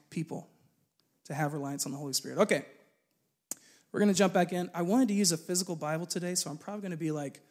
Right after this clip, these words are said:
awkwardly pausing every once in a while just to open my Bible, but Emily did such a great job just to give some context. So like I said, they heal this guy, which is amazing. Would any of you be upset if we saw a guy get healed on the side of the road?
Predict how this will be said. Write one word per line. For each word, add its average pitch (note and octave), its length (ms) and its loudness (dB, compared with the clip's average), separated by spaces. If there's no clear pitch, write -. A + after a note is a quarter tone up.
awkwardly E3 680 -6
pausing F3 480 0
every E3+ 160 -2
once D#3+ 260 0
in E3+ 80 0
a E3+ 40 -2
while E3 160 -2
just D#3+ 180 -2
to - 80 -6
open E3 200 -8
my D#3+ 120 -6
Bible, D#3 340 -8
but C#3+ 240 -10
Emily G3+ 180 10
did G3 180 8
such G#3+ 200 6
a F#3+ 40 0
great G3 240 8
job F3+ 380 6
just G3+ 220 6
to F#3+ 260 6
give G#3+ 160 12
some G#3 180 12
context. G#3 840 10
So F3 220 8
like F#3+ 160 4
I G#3 80 8
said, F3+ 360 10
they F3 100 0
heal A3+ 260 8
this G3 200 8
guy, D#3 280 2
which F#3 220 -2
is G#3 100 6
amazing. E3+ 400 4
Would E3+ 120 2
any C4+ 80 8
of C4+ 80 6
you B3+ 100 6
be G3+ 140 4
upset F3 500 4
if E3 140 -8
we F3 100 2
saw F3+ 240 2
a D#3+ 60 -2
guy D3+ 180 -2
get D#3+ 200 -6
healed D#3+ 360 -4
on D#3+ 140 -8
the D3+ 60 -6
side D3+ 240 -2
of D3 60 -8
the C#3+ 80 -6
road? D3 280 -6